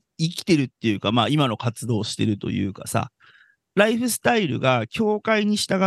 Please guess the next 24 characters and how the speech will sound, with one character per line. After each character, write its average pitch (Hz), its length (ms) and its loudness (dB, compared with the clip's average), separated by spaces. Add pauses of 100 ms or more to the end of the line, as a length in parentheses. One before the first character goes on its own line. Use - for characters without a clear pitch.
う 202 60 2
ん 185 60 0
じ 135 100 2
ゃ - 20 4
な 110 100 2
く 117 60 -4
て、 - 80 -4
聖 226 240 2
書 208 120 0
に 113 100 2
従 107 260 0
っ 98 60 0 (220)
て、 151 280 4 (540)
え 113 200 2
ー - 40 -8
っ - 100 -16
と、 104 400 2 (280)
生 151 120 2
き - 120 -14
て 107 100 2
る 95 100 0
で 98 100 -4
し - 80 0
ょ？ 98 120 -2